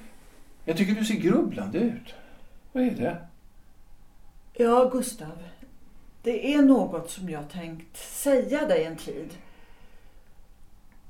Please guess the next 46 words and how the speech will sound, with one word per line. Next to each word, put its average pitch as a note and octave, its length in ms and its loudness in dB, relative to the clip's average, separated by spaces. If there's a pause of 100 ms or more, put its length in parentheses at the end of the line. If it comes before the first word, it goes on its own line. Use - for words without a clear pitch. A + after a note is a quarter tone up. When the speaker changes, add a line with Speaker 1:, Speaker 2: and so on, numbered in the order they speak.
(600)
Speaker 2:
Och F#3+ 100 -16
först - 300 -2
för - 160 -6
en A3 120 -2
stund B3 440 0
sen F#3 460 -4
blev F#3 220 -4
det F#3+ 100 -8
mig F#3 400 -4
fullt A3 320 -2
klart G#3 360 -6
att F3+ 180 -10
jag F#3+ 100 -10
inte F3+ 200 -12
kan G3 180 -6
dröja G3 300 -4
längre. D3+ 280 -10 (240)
Speaker 1:
Ja, - 100 -10
men, - 120 -8 (840)
för - 140 -2
en A3 160 6
stund - 500 -4
sedan, G3+ 460 0 (600)
säger G3 200 4
du, F#3 120 6
va? E3+ 280 -2 (600)
Är G3 100 6
det, G#3+ 260 -2
är G#3 40 4
det B3+ 100 10
något A3 200 8
jag B3 100 8
sagt, - 600 2
eller A3+ 160 6
vad, A3 200 8
vad, A3+ 220 6
vad A3+ 100 2
är A3+ 40 4
det A3+ 100 2
frågan A3+ 320 6
om? - 340 0 (460)
Är C4 60 -6
det - 20 2
något A3+ 140 0
jag G#3+ 100 4
sagt? - 380 4